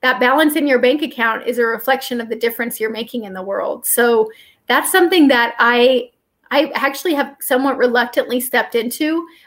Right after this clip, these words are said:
but now that I have done it, it's so gratifying because I know, you know, I can maybe, what if I had a thousand people on one of those calls?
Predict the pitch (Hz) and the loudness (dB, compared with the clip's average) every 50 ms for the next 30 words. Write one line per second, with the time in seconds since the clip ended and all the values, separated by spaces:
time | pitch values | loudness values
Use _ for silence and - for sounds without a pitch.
0 | _ _ - 262 247 - 233 214 233 233 254 247 233 226 220 196 226 226 226 214 | _ _ 0 0 0 0 0 0 2 4 4 4 4 2 0 0 -2 -4 -2 0
1 | 220 240 226 233 247 254 262 247 - - - 226 226 - - - - - 254 233 | 2 2 2 4 4 4 4 2 0 -2 -2 -2 -2 -2 -6 -6 -4 -2 -2 0
2 | 233 240 240 240 240 226 214 220 240 233 - 247 240 240 247 254 262 277 277 269 | 0 0 0 0 0 0 0 0 -2 -4 -2 -2 0 0 0 0 0 -2 -4 -6
3 | - _ - - 294 294 - 277 262 247 254 262 262 254 262 269 285 277 254 240 | -8 _ -10 -8 -6 -2 0 0 2 2 4 2 4 2 2 2 4 4 4 4
4 | 226 233 - - _ _ _ _ _ - 269 262 240 233 233 - - 226 277 330 | 2 0 -4 -12 _ _ _ _ _ -6 -2 2 2 2 2 2 2 0 0 0
5 | - - 349 285 269 254 - - 302 311 311 - 285 262 240 - - 285 311 359 | 0 -2 -4 -4 -4 -4 -6 -6 -4 -4 -4 -4 -6 -8 -8 -4 -2 0 0 2
6 | 349 - 370 339 311 330 262 247 - - - 339 302 320 349 302 294 240 220 - | 2 2 2 2 2 0 -2 -4 -4 -4 0 2 2 2 2 2 -2 -4 -6 -8
7 | - - - - 208 202 - 202 202 104 101 - 202 208 98 - - - - - | -14 -16 -14 -10 -8 -6 -6 -6 -6 -8 -8 -8 -8 -8 -8 -8 -8 -6 -4 -4
8 | - 208 202 - - - | -2 -2 -4 -6 -8 -12